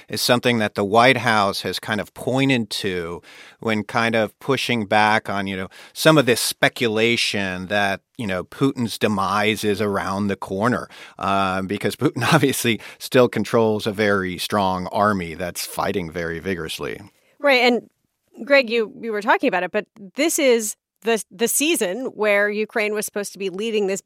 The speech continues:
Speaker 2: big counteroffensive. There were very high expectations because they've gotten all of these weapons from the West, from,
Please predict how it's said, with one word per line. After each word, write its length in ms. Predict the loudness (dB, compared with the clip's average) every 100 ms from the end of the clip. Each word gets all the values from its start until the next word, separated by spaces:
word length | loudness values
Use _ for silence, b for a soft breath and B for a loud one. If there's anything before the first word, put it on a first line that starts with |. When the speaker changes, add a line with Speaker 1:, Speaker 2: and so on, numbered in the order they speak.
| _
Speaker 2:
big 260 | 0 0 -6
counteroffensive. 920 | -2 -2 0 -4 -8 -12 -10 -10 -8
There 120 | -6
were 200 | -4 -4
very 520 | -8 -2 2 4 2
high 360 | 0 2 2 2
expectations 1160 | 0 -8 -8 -8 -6 -4 -4 -4 -6 -6 -8 B B B B
because 340 | 0 4 6
they've 200 | 6 6
gotten 380 | 6 4 6 2
all 260 | 2 6 6
of 100 | 4
these 240 | 0 2
weapons 440 | 2 4 2 0 -4
from 320 | -2 0 2
the 80 | 4
West, 420 | 6 6 2 -6
from, 400 | -2 0 -2